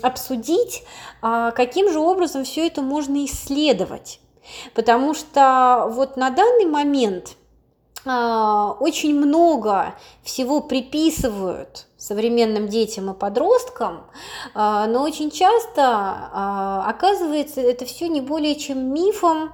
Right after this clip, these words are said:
не имеющим какого-то под собой, а, серьезного научного доказательства.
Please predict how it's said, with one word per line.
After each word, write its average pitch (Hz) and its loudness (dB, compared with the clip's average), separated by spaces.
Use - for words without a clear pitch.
не 269 -2
имеющим 294 0
какого-то 277 -4
под 226 -10
собой, 262 -4
а, 220 0
серьезного 240 0
научного 233 0
доказательства. 220 0